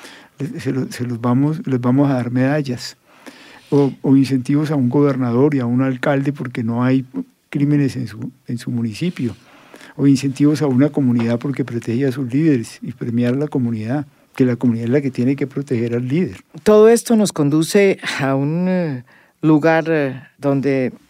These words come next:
Speaker 2: nos lleva siempre la guerra y nos llevó allá esta que vivimos todos los colombianos. Ese lugar donde la humanidad, pues, eh, se evapora,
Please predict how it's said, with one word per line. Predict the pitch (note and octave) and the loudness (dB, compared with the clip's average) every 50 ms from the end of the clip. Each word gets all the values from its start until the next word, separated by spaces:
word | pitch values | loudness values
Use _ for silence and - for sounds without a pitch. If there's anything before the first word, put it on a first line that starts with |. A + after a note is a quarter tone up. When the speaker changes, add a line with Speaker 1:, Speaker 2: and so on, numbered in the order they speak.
| _ - | _ -6
Speaker 2:
nos | D#3+ D3 D3 C#3+ B2 | -2 -2 -2 0 2
lleva | D3 D3 D3+ D#3 E3 F3 F3 F3 D3+ | 2 2 2 2 2 0 -2 -2 -4
siempre | C#3 - - - - - D3+ D3 C#3 - D3+ D#3+ D#3+ | -6 -6 -6 -6 -4 -2 -4 -4 -4 -4 -2 0 0
la | D3+ B2 | 0 0
guerra | G#2 B2 E3 E3 - - - - _ _ - | 0 0 0 0 -2 -4 -10 -12 _ _ -14
y | C#3 C3+ C3 A#2 A#2 A#2+ - _ _ _ - | -12 -10 -10 -8 -8 -10 -10 _ _ _ -16
nos | - C3+ D3 C#3+ C#3 C3+ A#2 | -10 -6 -4 -2 -2 -2 -2
llevó | B2+ C3 B2+ B2+ C3 C#3 | -2 -2 0 2 2 2
allá | D3 C3 C#3 D3 D#3 D#3+ D3+ C3+ - _ _ _ _ _ _ _ - | 0 0 0 0 0 0 -2 -6 -10 _ _ _ _ _ _ _ -8
esta | - C#3 C3 - - D#3 C#3+ | -4 -4 -4 -4 -4 -6 -6
que | - - C3+ | -4 -6 -6
vivimos | A#2+ B2 B2+ C3 C3+ C#3 C#3 C#3 - | -4 -2 -2 -2 -4 -4 -6 -6 -6
todos | - D#3+ D3 C#3 | -4 -2 -2 -2
los | C3+ B2 - | -2 -4 -6
colombianos. | - B2+ A#2+ A2+ A2+ A#2+ A#2+ A2 G2 E2 - - - _ _ _ _ _ _ _ _ - - - _ _ _ _ _ _ _ _ _ _ - | -8 -8 -6 -6 -4 -4 -6 -6 -6 -8 -12 -16 -20 _ _ _ _ _ _ _ _ -20 -20 -20 _ _ _ _ _ _ _ _ _ _ -10
Ese | - C#3+ - - F3 | -8 -4 0 2 4
lugar | F3 E3 D3 D3+ D#3 D#3 C#3+ | 4 6 4 4 2 2 2
donde | E3+ E3 D#3+ D3+ C3+ D3 C3+ A#2 - - _ _ _ _ _ _ _ _ - | 2 0 0 0 2 2 0 0 0 -6 _ _ _ _ _ _ _ _ -4
la | - D#3+ D#3 D3 D3 | 0 2 2 4 4
humanidad, | D3 C#3+ C#3+ C#3+ D3+ D3+ C#3+ C#3+ C#3+ C#3+ C#3 D3+ E3+ G3+ A#3+ A#3 - - - _ _ _ _ - | 2 2 2 2 2 2 2 2 2 2 2 2 0 0 -2 -4 -6 -18 -20 _ _ _ _ -12
pues, | - C3+ C3 A#2+ - - - - - - | -10 -8 -8 -8 -8 -8 -8 -6 -4 -2
eh, | D#3 C#3+ C#3 C3 B2 - G1+ G1+ - _ _ - | -2 -2 -2 -2 -4 -6 -8 -12 -18 _ _ -16
se | - - - C#3+ | -12 -8 -6 -6
evapora, | B2 B2 A#2 - D3 E3 E3+ D3+ C3+ A#2 A2+ | -6 -6 -8 -6 -4 -4 -2 -4 -4 -8 -14